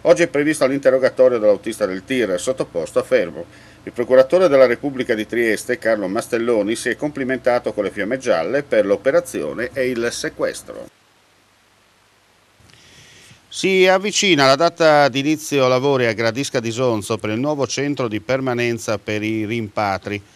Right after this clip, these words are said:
La struttura sorgerà al posto dell'attuale Cara. Come spiega il prefetto di Gorizia, Massimo Marchiesiello, tra Ministero dell'Interno e Ministero della Difesa è stata stipulata una convenzione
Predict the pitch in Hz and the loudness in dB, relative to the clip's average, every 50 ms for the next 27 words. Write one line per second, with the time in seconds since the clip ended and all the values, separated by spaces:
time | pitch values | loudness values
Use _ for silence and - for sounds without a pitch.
0 | _ _ _ _ _ _ - 107 120 - - 170 156 - 170 151 143 127 117 110 | _ _ _ _ _ _ -6 -4 -4 -4 -4 -6 -4 -2 0 2 2 2 2 2
1 | - - 123 117 143 147 160 156 139 113 - 139 143 139 - 127 107 110 120 120 | 0 -4 -6 -4 -2 0 0 0 0 -2 -2 -4 -4 -4 -4 -6 -2 -2 -2 -4
2 | - - 131 131 131 135 135 131 117 107 101 - 104 95 92 87 87 92 87 - | -4 -4 -2 0 2 2 2 0 0 -2 -2 -4 -4 -4 -4 -4 -4 -6 -8 -10
3 | _ _ _ _ _ - 123 127 120 - 175 170 151 151 131 - 123 117 - 143 | _ _ _ _ _ -10 -8 -8 -6 -6 -6 -4 -4 -4 -4 -4 -6 -6 -6 -6
4 | 139 - 123 113 110 117 120 123 123 107 - - 120 113 120 127 131 127 110 104 | -6 -6 -6 -4 -2 -2 -2 -2 -2 -4 -6 -6 -4 -2 0 0 0 -2 -4 -4
5 | 107 117 117 - - - 117 110 107 104 101 101 107 113 113 104 _ _ - 113 | -4 -4 -6 -6 -8 -8 -6 -6 -6 -6 -6 -4 -6 -6 -6 -10 _ _ -6 -4
6 | 107 104 104 104 95 90 - 127 117 107 101 95 98 104 127 139 135 - - 113 | -4 -2 -2 -4 -6 -6 -6 -4 -4 -4 -4 -6 -4 -4 -4 -4 -4 -6 -6 -4
7 | 113 110 107 101 95 98 117 143 143 127 110 - - - 117 117 117 110 107 101 | -4 -4 -4 -4 -6 -6 -6 -6 -6 -6 -8 -8 -8 -6 -4 -4 -4 -4 -6 -6
8 | 90 90 90 92 87 - 120 131 127 107 101 92 85 82 80 80 80 - 113 117 | -6 -8 -10 -12 -10 -8 -6 -6 -6 -6 -8 -10 -10 -12 -14 -16 -14 -12 -10 -10
9 | 110 98 - 92 101 107 123 - - 151 143 135 147 - - - - - - _ | -8 -8 -10 -10 -10 -12 -10 -6 -6 -6 -4 -4 -6 -6 -8 -14 -20 -20 -20 _
10 | - 110 - - 151 143 _ _ - 127 113 113 110 - - - 147 131 139 131 | -14 -8 -6 -4 -6 -6 _ _ -2 0 0 0 0 -2 -4 -6 -6 -6 -4 -4
11 | 123 120 117 104 98 92 - 104 101 95 92 - - 131 127 113 110 107 95 - | -2 0 0 0 -2 -4 -6 -8 -8 -8 -8 -8 -10 -8 -8 -8 -8 -8 -10 -8
12 | - 123 117 104 95 87 87 107 117 | -6 -4 -4 -2 -4 -4 -6 -8 -10